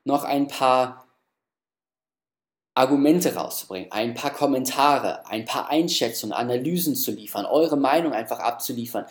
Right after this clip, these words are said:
was ihr bei Spiel zwei gesehen habt, was für euch der ausschlaggebende Faktor war und was in Spiel drei ganz wichtig werden könnte, dann schreibt mir einfach. Mach, machen wir einfach eine kleine Twitter-Diskussion auf über das Wochenende und schauen uns mal an, wie weit wir das führen können. Also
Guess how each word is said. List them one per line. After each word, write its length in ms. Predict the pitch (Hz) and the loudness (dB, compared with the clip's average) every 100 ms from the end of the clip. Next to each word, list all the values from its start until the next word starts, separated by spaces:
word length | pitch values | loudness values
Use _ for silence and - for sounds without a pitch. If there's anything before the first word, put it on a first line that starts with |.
| - _ | -16 _
was 300 | 131 135 - | -4 -2 0
ihr 180 | 165 156 | 2 2
bei 140 | 135 | 2
Spiel 340 | 143 - 143 135 | 0 0 -2 0
zwei 340 | - 123 127 | 0 2 0
gesehen 500 | 127 117 143 185 165 | 0 -2 0 -2 -2
habt, 260 | 165 160 - | -4 -2 -2
was 160 | 135 | -2
für 180 | - 127 | -2 -2
euch 220 | 147 160 | 0 -2
der 180 | 110 98 | -2 -2
ausschlaggebende 560 | 147 - 131 139 135 127 | -2 -4 -8 -8 -6 -6
Faktor 420 | 131 131 139 123 | -6 -6 -2 0
war 260 | 123 123 - - _ _ - | 0 -2 -12 -20 _ _ 2
und 380 | 147 147 139 - _ - | 4 2 -2 -10 _ 0
was 180 | 139 - | 2 2
in 140 | 151 | -2
Spiel 260 | - 135 131 | -4 -4 -2
drei 260 | 131 151 147 | 2 2 2
ganz 240 | 127 123 | 0 -2
wichtig 360 | 131 - 120 117 | -4 -4 -6 -2
werden 240 | 101 - | -2 -4
könnte, 400 | - 80 - - _ _ - | -12 -12 -12 -14 _ _ 0
dann 360 | 135 160 - | 0 0 -6
schreibt 420 | - - 127 - | -4 2 2 0
mir 140 | 117 - | -2 -2
einfach. 400 | 90 - - - - | -2 -8 -12 -6 -2
Mach, 240 | 160 - - _ 156 | -2 -2 -14 _ -6
machen 260 | 165 185 | -4 2
wir 80 | 156 | 4
einfach 180 | 147 135 | 4 0
eine 100 | 131 | -4
kleine 260 | 139 127 | -4 -2
Twitter-Diskussion 880 | - 170 170 147 143 147 131 143 139 | -2 0 0 0 -2 -4 -2 -2 0
auf 220 | 131 131 | -2 -2
über 160 | 139 131 | -4 -6
das 160 | - 127 | -4 -4
Wochenende 520 | 123 123 117 123 123 - - - | -4 -6 -4 -4 -4 -12 -20 -6
und 220 | 135 123 | -4 -2
schauen 280 | 135 139 147 | 0 2 2
uns 200 | 139 123 | -2 -4
mal 140 | 117 | -4
an, 200 | - 120 | -2 -4
wie 100 | 117 | -4
weit 200 | 110 104 | -4 -4
wir 80 | 113 | -6
das 180 | 110 - | -6 -6
führen 220 | 107 - | -8 -10
können. 180 | 101 - | -10 -6
Also 360 | 117 127 110 | -2 -2 -2